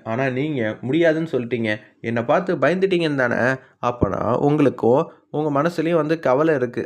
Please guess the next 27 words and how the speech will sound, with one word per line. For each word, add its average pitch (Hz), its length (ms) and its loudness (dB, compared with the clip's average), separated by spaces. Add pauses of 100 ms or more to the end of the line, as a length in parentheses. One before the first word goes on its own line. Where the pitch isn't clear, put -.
(120)
அதனால 123 460 0
தான் 101 240 -2 (200)
வேணான்னு 123 500 0
சொல்லிட்டீங்க." 135 460 2 (460)
"ஏய், 156 220 2 (200)
உன்னை 131 260 0
பார்த்தெல்லாம் 147 500 0
நான் 120 160 -4
கவலைப்பட 127 420 2
வேண்டிய 107 320 -2
அவசியம் 123 440 0
இல்ல, 107 240 0
தேவையும் 127 360 2
இல்ல. 104 120 0 (420)
அப்படின்னா 214 440 2 (200)
போய் 220 240 4
உங்க 175 140 2
அம்மா 156 240 2
கிட்ட 151 240 -2
வந்து 107 280 2 (380)
டிக்கெட் 220 340 2
எல்லாம் 156 300 4
வந்து 143 180 0
புக் 135 240 -6
பண்ணுங்கன்னு 135 420 0
சொல்லுங்க 147 360 2
பார்ப்போம். 143 420 2